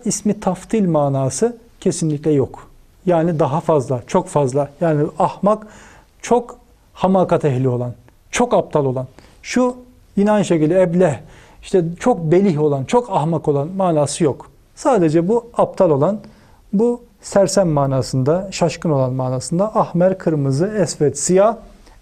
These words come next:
Esmer de siyaha çalan bir renk manasını ip-, ifade ediyor değerli arkadaşlar.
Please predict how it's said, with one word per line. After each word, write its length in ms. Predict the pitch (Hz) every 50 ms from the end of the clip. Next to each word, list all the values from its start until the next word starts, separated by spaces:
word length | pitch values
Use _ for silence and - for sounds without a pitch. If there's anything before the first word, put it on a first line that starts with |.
| _ -
Esmer 420 | 202 180 - - 175 160 147 135
de 140 | 151 196 208
siyaha 440 | 190 - - 180 175 156 123 139 135
çalan 400 | 139 - 156 160 190 214 220 214 - - - - - - - _ _ -
bir 180 | 190 190 170 143
renk 280 | 156 185 196 190 - -
manasını 460 | 160 156 151 143 139 135 139 202 202
ip-, 140 | 180 - - - - - - - - - - - - - - - - - - -
ifade 360 | 190 - - 160 160 170 180
ediyor 260 | 165 143 147 143 127
değerli 200 | 131 139 127 131
arkadaşlar. 580 | 127 123 131 131 131 - - 165 160 - -